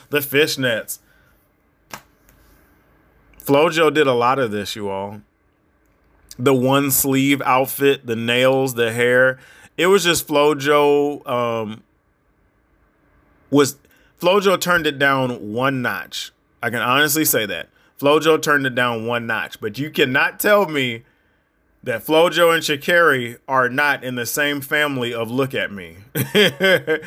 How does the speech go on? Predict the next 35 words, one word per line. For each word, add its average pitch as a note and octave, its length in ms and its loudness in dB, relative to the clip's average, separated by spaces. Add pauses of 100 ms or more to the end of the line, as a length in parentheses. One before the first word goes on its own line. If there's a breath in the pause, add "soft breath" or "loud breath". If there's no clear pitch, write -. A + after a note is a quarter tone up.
(260 loud breath)
You C#3+ 160 -4
cannot D#3 380 0
tell E3+ 180 0
me C#3+ 140 -4
that. A2 260 -6 (520)
But A2+ 540 0 (640)
Flojo A#2 720 -2
got A2 200 -2
it F#2+ 180 -8
done. G#2 420 -4 (120)
No A2 420 0
one A2+ 360 -2
beat F#2 240 -10
her. F#2+ 340 -14 (160)
No A2+ 340 0
one. F2+ 440 -6 (300)
And F#2+ 100 -12
I G#2 60 -8
mean, G#2+ 180 -10
she D3 180 -10
took C3+ 220 -6
that C3 200 0
to A#2 100 -10
the G2 100 -10
grave. F2+ 560 -8 (600 soft breath)
So, B2+ 420 2 (100)
you D3 140 -4
know, D3+ 320 2 (640)
I'm, D3 320 0
I'm D#3 220 0
happy C#3 340 -2
and B2+ 100 -2
excited A#2 500 -6
to G#2+ 100 -8
see A2+ 480 -8